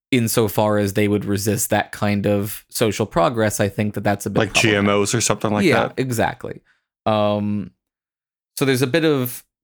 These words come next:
Speaker 1: concern there. There's a little bit of also, like, when they talk about, um, when you try to learn and become wise, it just makes things worse. A lot of what they're saying there is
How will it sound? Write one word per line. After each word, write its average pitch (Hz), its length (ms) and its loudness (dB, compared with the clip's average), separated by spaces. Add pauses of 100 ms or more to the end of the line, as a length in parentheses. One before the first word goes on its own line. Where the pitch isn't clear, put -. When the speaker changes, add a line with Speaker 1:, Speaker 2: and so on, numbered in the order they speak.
Speaker 1:
concern 113 640 0
there. 107 480 0 (320)
There's 165 160 2
a 185 60 4
little 180 240 2
bit 147 180 2
of 123 140 2
also, 123 380 2
like, 110 440 0 (720)
when 131 240 2
they 123 140 4
talk 117 340 0
about, 104 800 0 (180)
um, 101 680 0
when 113 180 0
you 107 100 2
try 113 320 0
to 110 80 2
learn 113 640 0
and 104 220 -2
become 104 400 -2
wise, 101 880 0 (400)
it 107 120 -2
just 101 180 -2
makes 101 300 -2
things 101 300 -2
worse. 101 560 -4 (760)
A 110 80 4
lot 139 220 2
of 127 100 2
what 127 160 2
they're 113 140 2
saying 113 480 0
there 101 260 2
is 98 400 -2